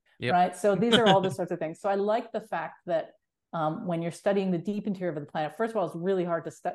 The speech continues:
Speaker 2: like, there's, you can't just go drill down there and, and check it out, right? So you have to
Speaker 1: Yeah.
Speaker 2: come up with sneaky ways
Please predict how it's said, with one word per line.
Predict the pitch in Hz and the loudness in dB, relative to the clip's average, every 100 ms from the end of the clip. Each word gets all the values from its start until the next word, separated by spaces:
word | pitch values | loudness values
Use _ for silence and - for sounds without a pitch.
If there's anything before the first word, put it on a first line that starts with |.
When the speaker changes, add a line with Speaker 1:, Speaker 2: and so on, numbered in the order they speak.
| 170 | -4
Speaker 2:
like, | 165 | -4
there's, | - 165 156 _ | -4 -6 -8 _
you | 208 | -14
can't | 190 226 | -4 -2
just | 220 185 | -2 -2
go | 196 | 0
drill | 165 160 180 175 | 0 0 0 2
down | 160 160 165 | 0 -2 -4
there | 151 147 | -4 -6
and, | 147 | -8
and | - 151 147 | -8 -10 -4
check | 165 165 | -4 0
it | 160 | 0
out, | 151 - | 0 0
right? | 165 165 175 | -2 -2 -4
So | 185 | -2
you | 175 | 0
have | 127 | 0
to | 98 | -2
Speaker 1:
Yeah. | |
Speaker 2:
come | - 190 | -4 -6
up | 185 | -4
with | 170 | -6
sneaky | - - 214 220 220 185 | -8 -8 -2 -2 0 -2
ways | 170 160 156 - | 0 0 -2 -6